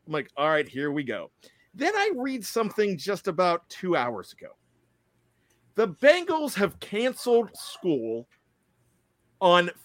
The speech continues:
February fourteenth in anticipation of their first Super Bowl victory. They've already canceled f-, school. Not the Bengals, the, the Cincinnati has, excuse me. So we are going to,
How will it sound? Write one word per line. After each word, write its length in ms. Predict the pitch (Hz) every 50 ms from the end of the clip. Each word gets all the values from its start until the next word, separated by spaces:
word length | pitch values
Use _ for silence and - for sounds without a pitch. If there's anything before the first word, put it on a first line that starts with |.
| -
February 460 | - 262 330 262 247 226 220 214 196
fourteenth 680 | 170 - - 175 170 156 - - - 156 135 131 127 _ - - _ _ _ _ _ _ _ _ _ -
in 180 | 202 240 262 254 -
anticipation 1000 | 208 214 214 202 - 196 190 - - 156 - 156 156 143 - - 151 151 147 139 - - _ _ _ _ - - - -
of 200 | 170 160 160 139
their 140 | 139 156 156
first 420 | 147 - - 156 151 143 - -
Super 280 | - 147 143 139 - 123
Bowl 200 | 117 120 123 117 107
victory. 500 | 98 98 85 _ - 76 65 - _ _ _ _ _ _ _ _ _ _ _ _ _ _ _ _ _ _ _
They've 180 | 233 247 262 262
already 320 | 262 254 254 233 214 208
canceled 520 | 170 - - 165 156 151 - - 147 135 127
f-, 180 | - - - _ _ _
school. 460 | - - - _ 117 101 85 - - _ _ _ - -
Not 160 | 180 220 220
the 80 | - 277
Bengals, 400 | 269 269 254 196 151 139 135 -
the, 100 | 143 143 120 - 196 180
the 140 | 151 170 170
Cincinnati 540 | - - 254 226 - 214 226 190 147 110 95
has, 280 | 95 - - - - -
excuse 420 | _ - - _ 190 180 143 -
me. 80 | - - _ _ _ _ _ _ _ _ _ _ _ _ _ _ _ _ _ _ _ _ _ _
So 540 | - - - 190 185 180 170 175 180 - _ _ _ -
we 260 | 165 151 226 285 339
are 100 | 311 233
going 280 | 190 226 220 208 196
to, 200 | 185 180 175 180